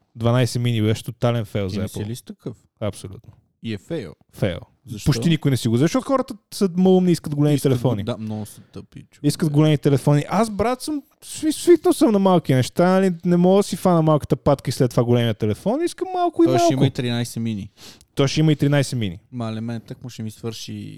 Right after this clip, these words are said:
Speaker 2: лизинга за телефона, е, сега след един-два месеца.
Speaker 1: Да, може да си вземеш малък
Speaker 2: Мога да
Speaker 1: телефон.
Speaker 2: се набия пак.
Speaker 1: Той,
Speaker 2: Аз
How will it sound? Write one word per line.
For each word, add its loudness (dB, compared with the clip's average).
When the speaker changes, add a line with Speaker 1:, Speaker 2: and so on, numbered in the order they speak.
Speaker 2:
лизинга -12
за -16
телефона, -18
е, -20
сега -20
след -20
един-два -14
месеца. -18
Speaker 1:
Да, 0
може 0
да 0
си 2
вземеш 4
малък 4
Speaker 2:
Мога 2
да 4
Speaker 1:
телефон. 0
Speaker 2:
се -6
набия -8
пак. -14
Speaker 1:
Той, 4
Speaker 2:
Аз -6